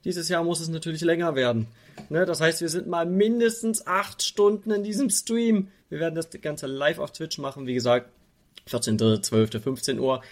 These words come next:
Das Team ist groß-, größtenteils da. Wir werden die Spotties auslosen. Und ganz wichtig, schreibt uns bitte jetzt in die Kommentare, was können wir noch machen? Was können wir in diesem Stream machen? Worauf habt ihr Bock? Das fände ich noch ganz gut. Und eine zweite Sache, Aaron hat's grad schon angesprochen,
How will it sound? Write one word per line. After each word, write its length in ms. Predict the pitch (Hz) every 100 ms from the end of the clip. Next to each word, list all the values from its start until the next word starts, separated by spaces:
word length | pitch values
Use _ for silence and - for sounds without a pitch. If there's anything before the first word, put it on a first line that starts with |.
| - -
Das 140 | 131
Team 200 | - 190
ist 180 | 170 -
groß-, 320 | 135 151 147
größtenteils 640 | - 147 - 127 127 123 -
da. 200 | 120 120
Wir 100 | 127
werden 200 | 160 165
die 100 | 175
Spotties 520 | - 104 120 110 -
auslosen. 580 | 113 117 113 117 113 123
Und 400 | 156 220 - -
ganz 240 | - 180 117
wichtig, 440 | 110 - 139 - _ _
schreibt 300 | - - 117
uns 120 | 131
bitte 160 | - 113
jetzt 240 | 104 120
in 80 | 131
die 80 | 110
Kommentare, 680 | 117 110 107 117 117 117 104
was 220 | 117 -
können 360 | - 123 135 117
wir 120 | 117
noch 180 | 110 117
machen? 280 | 139 - - _ - -
Was 220 | 143 -
können 280 | - 160 160
wir 100 | 147
in 80 | 131
diesem 220 | 127 123
Stream 300 | 113 - 135
machen? 300 | 120 117 113
Worauf 280 | 113 117 113
habt 160 | 113
ihr 100 | 104
Bock? 260 | - 107 - - _ - _
Das 400 | - 95 95 - -
fände 280 | - 95 95
ich 160 | 95
noch 200 | - 92
ganz 220 | 98 90
gut. 220 | - 156 -
Und 160 | 104
eine 200 | 107 107
zweite 300 | 110 117 117
Sache, 260 | 113 117 117
Aaron 200 | 117 113
hat's 140 | 107
grad 160 | - 117
schon 120 | -
angesprochen, 480 | 147 139 - 127 127